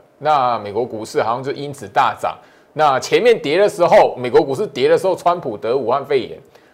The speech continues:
台北股市一直以来都是走自己的路。所以这里来讲的话，行情它是用答案告诉你，不要让，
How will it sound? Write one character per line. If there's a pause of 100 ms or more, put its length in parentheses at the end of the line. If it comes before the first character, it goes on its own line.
(180)
台
北
股
市
一
直
以
来 (240)
都
是
走
自
己
的
路。 (440)
所
以
这
里
来
讲
的
话，
行
情
它
是
用
答
案
告
诉
你， (320)
不
要
让，